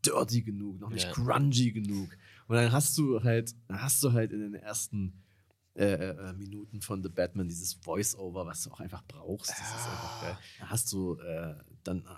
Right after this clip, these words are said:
Speaker 1: so diesen ersten Shot, wo man so die Stadt sieht.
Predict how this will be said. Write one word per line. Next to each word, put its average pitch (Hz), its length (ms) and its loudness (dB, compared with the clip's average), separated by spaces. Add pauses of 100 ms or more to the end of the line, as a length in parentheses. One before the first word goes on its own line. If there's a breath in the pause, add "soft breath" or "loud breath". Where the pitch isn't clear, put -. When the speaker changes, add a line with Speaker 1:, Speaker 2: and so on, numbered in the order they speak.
(240)
Speaker 1:
so 98 80 -6
diesen 101 340 -8
ersten 127 420 2
Shot, 139 260 4
wo 139 60 4
man 117 160 4
so 113 80 -4
die 107 80 -10
Stadt - 360 -2
sieht. 92 320 -4